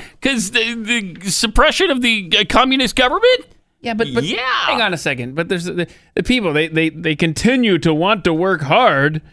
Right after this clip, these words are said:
Speaker 1: And give ninety percent to the government
Speaker 2: Mm-hmm.
Speaker 1: 'cause that means they're charitable.
Speaker 2: And they're helping people.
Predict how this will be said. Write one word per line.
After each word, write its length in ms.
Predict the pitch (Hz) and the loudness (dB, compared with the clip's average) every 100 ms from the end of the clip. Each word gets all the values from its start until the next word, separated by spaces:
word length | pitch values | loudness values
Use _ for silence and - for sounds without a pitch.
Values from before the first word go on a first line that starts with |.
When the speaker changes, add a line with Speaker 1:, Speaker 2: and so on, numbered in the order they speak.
| - | -2
Speaker 1:
And 160 | 156 | 0
give 160 | 135 147 | 0 0
ninety 260 | 156 214 214 | 2 0 -2
percent 400 | 170 214 247 190 | -2 0 0 0
to 60 | |
the 80 | 165 | -2
government 600 | 139 214 262 170 135 160 | 0 2 2 0 0 0
Speaker 2:
Mm-hmm. 300 | 170 165 339 330 | -2 -2 -4 -4
Speaker 1:
'cause 240 | - 202 143 | 0 0 2
that 220 | 220 302 | 0 2
means 240 | 226 202 | 0 0
they're 160 | 240 247 | 2 0
charitable. 640 | - 302 349 285 175 135 - | 4 4 4 4 2 0 0
Speaker 2:
And 80 | |
they're 140 | 320 240 | 0 0
helping 500 | - 440 440 262 196 | 2 0 2 0 0
people. 640 | 233 220 202 170 127 117 | 0 0 0 -2 -2 -10